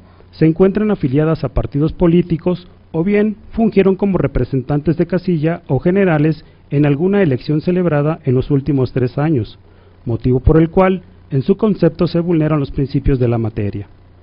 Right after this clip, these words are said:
En los proyectos de la cuenta, la ponencia propone declarar inoperantes los motivos de disensos hechos valer por el Partido del Trabajo en atención a que, por una parte,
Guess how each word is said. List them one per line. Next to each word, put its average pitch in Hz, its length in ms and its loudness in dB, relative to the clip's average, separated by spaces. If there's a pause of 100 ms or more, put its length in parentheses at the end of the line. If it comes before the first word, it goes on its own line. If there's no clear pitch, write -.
(480)
En 131 100 0
los 143 140 0
proyectos 202 400 2
de 202 80 2
la 135 120 0
cuenta, 160 480 -2 (340)
la 151 140 0
ponencia 196 360 0
propone 165 460 0
declarar 160 360 0
inoperantes 151 640 0
los 117 160 -6
motivos 139 420 -2
de 151 100 0
disensos 156 520 -4
hechos 151 260 -6
valer 170 360 0
por 127 160 -4
el 113 60 -4
Partido 147 360 0
del 165 140 0
Trabajo 175 480 0 (480)
en 175 100 6
atención 185 540 2
a 196 60 0
que, 185 340 0 (220)
por 113 160 0
una 156 160 2
parte, 196 460 0